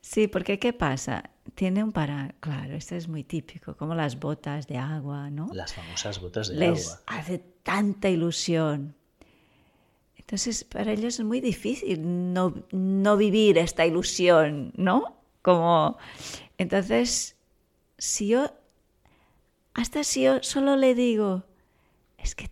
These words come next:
Speaker 1: te encanta este paraguas nuevo". Ahí he conectado. Entonces ya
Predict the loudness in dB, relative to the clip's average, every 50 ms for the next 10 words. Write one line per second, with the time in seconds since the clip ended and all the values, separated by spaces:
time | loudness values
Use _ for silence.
0 | _ _ _ -2 -2 -2 -2 -4 -8 -10 _ _ 4 6 6 6 4 0 -2 -2
1 | -4 -2 -2 -6 -6 -4 -4 -4 -4 -4 -6 -6 -6 -8 -8 -8 -6 -6 -8 -8
2 | -10 -12 -14 -16 _ _ _ _ _ _ _ _ _ _ _ _ _ _ _ _
3 | -20 _ _ _ _ _ _ _ _ _ _ _ _ _ _ _ _ -12 -8 -4
4 | -2 -2 -2 -2 -2 -2 -4 -2 -4 -6 -8 -6 -6 -4 -4 -4 -6 -8 -10 -12
5 | -14 _ _ _ _ _ _ _ _ _ _ _ _ _ -8 -6 -4 -2 -2 -2
6 | 0 0 0 0 0